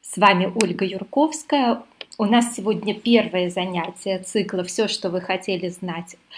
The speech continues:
о себе, о жизни и о людях». И это занятие с ответами на ваши вопросы.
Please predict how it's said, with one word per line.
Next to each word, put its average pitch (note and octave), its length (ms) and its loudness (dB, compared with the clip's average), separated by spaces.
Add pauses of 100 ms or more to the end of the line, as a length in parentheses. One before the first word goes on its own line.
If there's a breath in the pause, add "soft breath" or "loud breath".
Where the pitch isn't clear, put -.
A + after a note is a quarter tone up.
(200 loud breath)
о A3 80 2
себе, F3 720 -2
о G3 120 2
жизни F#3 580 -2
и G3+ 140 0
о G#3+ 180 2
людях». F4 520 4
И C#4 320 0
это D4 340 2
занятие B3+ 580 0
с A#3+ 120 -6
ответами A#3 500 0
на G#3 280 -2
ваши G3+ 340 -2
вопросы. F#3 640 -10